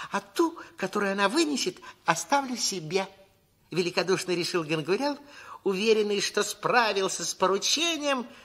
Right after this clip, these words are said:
гораздо лучше, чем этого требовал от него старший брат.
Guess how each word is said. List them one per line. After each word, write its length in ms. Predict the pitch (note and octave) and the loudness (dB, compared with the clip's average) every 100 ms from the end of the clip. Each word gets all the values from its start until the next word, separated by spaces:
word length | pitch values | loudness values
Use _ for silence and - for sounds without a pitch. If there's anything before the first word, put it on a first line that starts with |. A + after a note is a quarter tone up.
| - | -16
гораздо 760 | A#2 G#3+ D4+ E4+ C4 A3 C#4 | 2 6 6 6 4 4 4
лучше, 800 | C4+ A#3+ C#4+ F#4 C4+ - G#3+ D#3 - - _ _ | 4 2 4 4 4 0 0 -2 -4 -16 _ _
чем 220 | - A#3+ A3 | 6 6 8
этого 240 | A3 G#3 | 6 4
требовал 440 | G#3 A3+ A3 A3 | 8 8 8 6
от 140 | G#3+ G3+ | 4 2
него 340 | G3+ G3 F3 - - _ | 4 4 4 0 -20 _
старший 560 | - - F#3 D#3+ - D3 | -12 6 8 8 2 0
брат. 260 | C#3 B2+ | 4 2